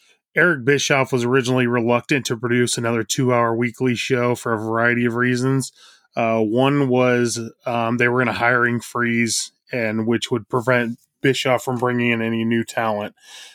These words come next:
Uh, second, he felt there, they did not have enough talent on the roster to produce a second show. And third, according to Bischoff, T B S refused to pay the cost of producing Thunder, which was between twelve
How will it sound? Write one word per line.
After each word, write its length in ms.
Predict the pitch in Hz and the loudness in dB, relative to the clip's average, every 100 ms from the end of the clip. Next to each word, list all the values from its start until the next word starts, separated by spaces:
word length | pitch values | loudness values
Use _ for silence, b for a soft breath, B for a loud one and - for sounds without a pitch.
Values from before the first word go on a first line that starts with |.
| B | B
Uh, 460 | 127 107 113 110 107 - | -2 2 2 2 -2 -6
second, 360 | - 139 127 131 | 0 0 2 0
he 140 | 127 | 0
felt 260 | - 131 113 | 0 0 0
there, 180 | 127 - | -2 -4
they 180 | 123 123 | -2 0
did 160 | 120 | 0
not 240 | 120 123 117 | 0 -2 0
have 220 | 131 120 | -2 0
enough 220 | 123 117 | -2 -4
talent 280 | - 127 123 | -2 0 0
on 100 | 120 | -2
the 80 | 110 | -4
roster 420 | 110 117 123 139 | 0 0 0 -4
to 120 | 127 | -6
produce 320 | - 135 131 | -6 -2 -2
a 60 | - | -2
second 300 | 139 135 135 | -2 -2 -4
show. 340 | - 143 147 139 B B B B | 0 2 2 -2 B B B B
And 180 | 110 - | -14 -4
third, 440 | 139 151 156 156 - | 0 2 2 -2 -4
according 400 | - 151 156 147 | -2 0 0 -2
to 60 | |
Bischoff, 640 | 117 135 127 - 127 123 - | 0 0 0 0 0 0 -2
T 200 | 151 143 | -6 -2
B 160 | 139 | 2
S 220 | 135 - | 0 0
refused 400 | 127 - 135 131 120 | -8 -8 -4 -2 -2
to 60 | |
pay 160 | - 131 | 0 0
the 120 | 117 | 0
cost 400 | - 123 120 - | 0 0 0 -2
of 120 | 117 | -6
producing 420 | - 127 - 120 | -2 -2 -2 -4
Thunder, 480 | 110 123 120 123 120 b b b | -2 -2 0 0 0 b b b
which 180 | 131 - | -4 -2
was 240 | 127 113 | -2 -2
between 460 | 110 117 - 123 107 | -4 -10 -4 -4 -4
twelve 500 | - - 127 135 | -6 0 2 2